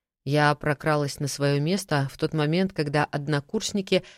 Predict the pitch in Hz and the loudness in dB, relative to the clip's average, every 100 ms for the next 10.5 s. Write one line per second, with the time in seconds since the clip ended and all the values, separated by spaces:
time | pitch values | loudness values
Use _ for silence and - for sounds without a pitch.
0 | _ - - 233 226 180 170 - 160 175 | _ -8 4 6 6 4 0 -2 0 4
1 | 190 170 160 160 156 - 156 165 233 208 | 4 4 2 2 2 2 0 4 4 6
2 | 202 - _ - 160 - 202 180 160 - | 2 0 _ -4 -2 2 4 4 0 -2
3 | 151 156 160 147 147 139 135 120 123 _ | 0 2 2 2 0 2 0 -2 -4 _
4 | _ _ _ _ _ - 160 160 165 156 | _ _ _ _ _ 0 2 4 2 2
5 | 165 151 165 156 147 147 - 143 - 151 | 2 4 4 4 4 2 2 2 0 -6
6 | 151 - - 226 208 - _ 185 208 196 | -6 -4 2 2 2 -12 _ 4 4 6
7 | 247 220 - 220 208 208 185 190 254 262 | 4 4 2 0 2 4 6 6 6 4
8 | 208 - 190 202 226 - 185 175 - 208 | 0 2 2 4 2 2 0 0 2 2
9 | 196 - 180 175 208 208 - 190 196 185 | 2 0 -2 4 4 4 2 2 4 4
10 | 175 185 160 123 107 | 2 2 2 0 -2